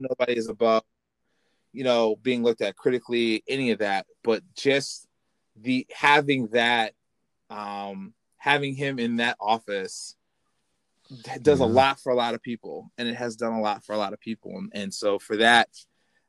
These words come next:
Speaker 1: I'm
Speaker 2: Absolutely.
Speaker 1: tremendously thankful.
Speaker 2: And, you know,
Speaker 1: Um,
Speaker 2: like, that,
Speaker 1: you know.
Speaker 2: I think it's also, I don't know the word for it, but it's silly to think that you have to love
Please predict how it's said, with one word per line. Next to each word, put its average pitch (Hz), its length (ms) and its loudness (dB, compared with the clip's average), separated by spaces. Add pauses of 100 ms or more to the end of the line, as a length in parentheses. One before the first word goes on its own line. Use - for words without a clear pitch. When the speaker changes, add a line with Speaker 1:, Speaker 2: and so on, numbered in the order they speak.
(140)
Speaker 1:
I'm 160 240 6
Speaker 2:
Absolutely. 98 600 0
Speaker 1:
tremendously - 80 -14
thankful. 95 460 -14 (100)
Speaker 2:
And, 131 180 4
you 135 80 4
know, 131 160 6
Speaker 1:
Um, 120 60 2
Speaker 2:
like, 117 180 2 (140)
that, 120 380 2 (340)
Speaker 1:
you 120 180 -2
know. 107 180 0
Speaker 2:
I 110 80 -2
think 123 260 -10
it's - 260 -12
also, 98 960 -4 (920)
I 101 140 -8
don't 95 140 -6
know 92 140 -2
the 87 80 -2
word 92 280 0
for 90 160 0
it, 87 80 2
but 92 120 4
it's - 180 0
silly 107 460 6 (400)
to 104 120 -2
think 98 400 2
that 90 380 6 (1080)
you 95 280 0
have 87 320 0
to 90 440 0 (120)
love 92 800 4